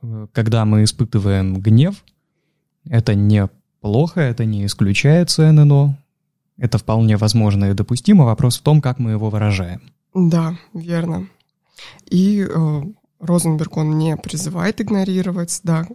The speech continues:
Speaker 2: гнев и подавлять его или сдерживать, а наоборот, э, выражать всю суть гнева, э, целиком и полностью.
Speaker 1: И он, э, говорит, что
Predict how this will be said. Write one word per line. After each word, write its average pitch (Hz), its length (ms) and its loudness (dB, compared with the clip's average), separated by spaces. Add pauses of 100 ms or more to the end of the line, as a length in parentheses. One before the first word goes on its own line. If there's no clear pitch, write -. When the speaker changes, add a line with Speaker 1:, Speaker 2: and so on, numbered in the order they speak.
(100)
Speaker 2:
гнев 160 560 -10
и 175 240 -20
подавлять 165 560 -2
его 160 240 -6 (400)
или 165 320 4
сдерживать, 170 720 -2 (380)
а 165 260 0
наоборот, 160 560 -2
э, 165 60 -2
выражать 160 720 -4
всю - 340 -4
суть - 560 -6 (100)
гнева, 180 600 -2 (400)
э, 151 340 -2
целиком 160 800 -2
и 175 100 -10
полностью. 165 720 -4 (680)
Speaker 1:
И 117 220 4
он, 202 420 2
э, 175 200 2
говорит, 120 640 -2
что 127 600 0